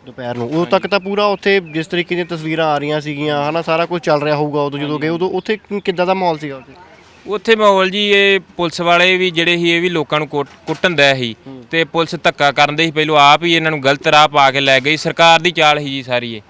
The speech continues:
Speaker 1: ਹੂੰ।
Speaker 2: ਸਰਕਾਰ ਨੇ ਜੋ ਵੀ ਇਹ ਧੱਕੇ ਨਾਲ ਹੀ ਪਹਿਲੋਂ ਇਹਨਾਂ ਦੀ ਸਾਰੀ ਚਾਲ ਸੀ ਜੀ ਇਹ, ਜੋ ਸਰਕਾਰਾਂ ਦਾ ਆਪਾਂ ਇਹਨਾਂ ਦੀਆਂ ਗ-, ਸਮਝ ਨਹੀਂ ਸਕਦੇ ਇਹਨਾਂ ਨੂੰ।
Speaker 1: ਹੂੰ, ਹੂੰ।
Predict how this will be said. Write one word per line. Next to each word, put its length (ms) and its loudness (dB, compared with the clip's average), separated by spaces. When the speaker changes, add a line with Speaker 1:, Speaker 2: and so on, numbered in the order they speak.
Speaker 1:
ਹੂੰ। 180 -20
Speaker 2:
ਸਰਕਾਰ 420 2
ਨੇ 180 -2
ਜੋ 220 -2
ਵੀ 140 -4
ਇਹ 140 -2
ਧੱਕੇ 260 -4
ਨਾਲ 200 0
ਹੀ 60 -2
ਪਹਿਲੋਂ 380 -4
ਇਹਨਾਂ 200 0
ਦੀ 80 2
ਸਾਰੀ 260 2
ਚਾਲ 340 4
ਸੀ 120 -4
ਜੀ 140 -2
ਇਹ, 120 0
ਜੋ 280 -2
ਸਰਕਾਰਾਂ 480 -4
ਦਾ 100 2
ਆਪਾਂ 240 -2
ਇਹਨਾਂ 160 -4
ਦੀਆਂ 160 -8
ਗ-, 140 -8
ਸਮਝ 300 -6
ਨਹੀਂ 120 -6
ਸਕਦੇ 280 -6
ਇਹਨਾਂ 160 -10
ਨੂੰ। 80 -14
Speaker 1:
ਹੂੰ, 140 -18
ਹੂੰ। 80 -20